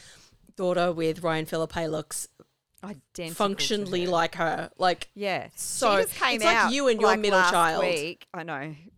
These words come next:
Speaker 2: Yeah, she's identical to me. Um,
Speaker 1: Yeah.
Speaker 2: last week, Reese Witherspoon came out and said that she can't see the similarities between her and Ava, her daughter. And then yesterday, I, I just read a headline saying Ryan Philippe,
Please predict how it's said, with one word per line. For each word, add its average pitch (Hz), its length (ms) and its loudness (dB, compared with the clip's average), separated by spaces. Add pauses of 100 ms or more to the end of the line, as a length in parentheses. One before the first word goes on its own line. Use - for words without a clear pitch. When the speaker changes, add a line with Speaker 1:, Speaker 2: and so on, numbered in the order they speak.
(140)
Speaker 2:
Yeah, 143 220 -12
she's 156 280 -16
identical - 540 -18
to - 100 -20
me. - 220 -20 (280)
Um, 180 200 -4
Speaker 1:
Yeah. 180 180 -8 (240)
Speaker 2:
last 220 320 -4
week, 196 180 -8
Reese 170 280 -12
Witherspoon 156 680 -14 (120)
came 160 240 -12
out 147 120 -10
and 151 100 -12
said 147 200 -10
that - 120 -18
she 180 180 -10
can't 196 340 -6
see 151 220 -6
the 160 100 -12
similarities 160 840 -10
between 180 400 -12
her 160 240 -6
and 147 140 -8
Ava, 147 300 -10
her 156 140 -10
daughter. 147 400 -8 (300)
And 175 160 -8
then 180 240 -6
yesterday, 180 580 -6 (180)
I, 175 40 -10
I 160 40 -8
just 156 300 -12
read 165 180 -10
a 151 240 -12
headline 160 500 -12
saying 151 340 -14 (320)
Ryan 202 400 -8
Philippe, 170 760 -6